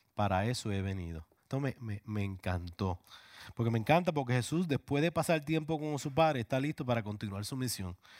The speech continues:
Y es como está diciendo, "Mira, vamos, vamos, que nos vamos porque hay que hacer ministerio. Vamos arriba, vamos allá". Pero era porque estaba ya listo. Imagínate que, que habrá salido de ese sweet time, ese dulce tiempo con Dios y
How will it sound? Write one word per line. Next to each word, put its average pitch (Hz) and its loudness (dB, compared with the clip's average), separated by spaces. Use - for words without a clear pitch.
Y 120 -2
es 110 -2
como 135 0
está 143 6
diciendo, 123 0
"Mira, 131 -2
vamos, 143 2
vamos, 156 0
que 131 -4
nos 120 -2
vamos 170 2
porque 139 -2
hay 127 0
que 165 0
hacer 156 0
ministerio. 117 -2
Vamos 135 0
arriba, 117 -2
vamos 110 -2
allá". 92 -2
Pero 113 2
era 143 2
porque 113 -6
estaba 135 -2
ya 143 0
listo. 135 0
Imagínate 139 -2
que, 135 -4
que 123 4
habrá 120 2
salido 165 0
de 131 0
ese 156 -2
sweet - 0
time, 151 4
ese 143 0
dulce 143 -2
tiempo 147 -2
con 131 -4
Dios 147 -2
y 101 -2